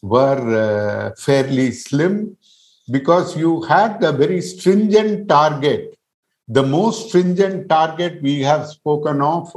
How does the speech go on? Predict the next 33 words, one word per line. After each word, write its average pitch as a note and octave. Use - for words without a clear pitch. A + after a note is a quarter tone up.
on C#3
the B2
one G#2
side, C3+
and E3
on G3
the A3
other D#3
side, F#3
we F3+
had E3+
the D3+
loosest E3
arrangement. C3+
So F#3
we E3
are D#3+
left D#3+
with D3+
a D3
situation D3+
where D3
the D3+
one C3
point D3
five C#3+
degrees C#3
centigrade, C#3
uh, B2+
is, D3
uh, C3+
aspired F3+
to, B2+